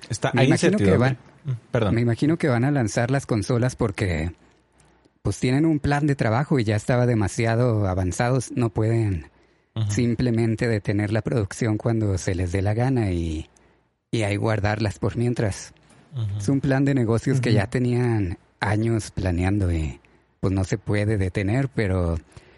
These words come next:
Speaker 2: como consumidor, la neta, no, no se siente muy, muy llamativo el cambio de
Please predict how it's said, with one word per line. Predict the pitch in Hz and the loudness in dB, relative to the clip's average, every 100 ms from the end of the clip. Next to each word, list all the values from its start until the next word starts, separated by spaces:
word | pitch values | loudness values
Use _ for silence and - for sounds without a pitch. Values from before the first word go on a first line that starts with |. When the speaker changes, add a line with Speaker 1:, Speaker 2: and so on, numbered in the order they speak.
| _ | _
Speaker 2:
como | - 120 117 | -2 0 0
consumidor, | - 107 101 110 95 87 110 196 196 | 0 -2 -2 -2 -2 0 0 0 0
la | 165 | 0
neta, | 139 127 175 | 0 0 0
no, | 160 165 170 - _ _ _ _ _ _ _ - | 0 0 -2 -6 _ _ _ _ _ _ _ -2
no | 117 131 | -2 -2
se | 165 | -2
siente | 165 151 151 156 | 0 0 0 0
muy, | 147 139 165 185 - _ _ | 2 2 2 0 -8 _ _
muy | - 147 175 | -4 0 0
llamativo | 180 185 143 135 151 185 | 2 0 0 0 2 2
el | 170 135 - | 2 0 -2
cambio | 147 147 165 | 0 2 2
de | 165 120 98 | 2 2 0